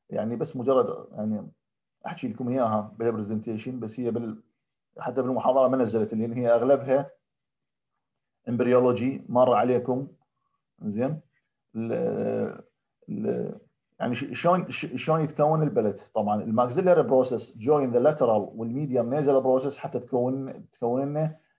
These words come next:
الابر ليب. يعني الابر ليب منين يجي؟ اذا نقول لك ال-، الابر ليب منين، آه، شلون، شلون يتكون يصير بكليفت ليب؟ يقول انه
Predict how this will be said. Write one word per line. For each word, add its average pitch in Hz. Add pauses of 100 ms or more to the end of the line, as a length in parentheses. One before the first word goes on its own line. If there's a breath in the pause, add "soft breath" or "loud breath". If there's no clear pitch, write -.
(160 soft breath)
الابر 302
ليب. 117
يعني 110
الابر 143
ليب 127 (260)
منين 143
يجي؟ 120 (300)
اذا 120
نقول 127
لك 123
ال-، 117 (760)
الابر 127
ليب 120 (280)
منين، 127 (120)
آه، 107 (320)
شلون، 143
شلون 139
يتكون 123
يصير 117
بكليفت 120
ليب؟ 113 (520)
يقول 131
انه 127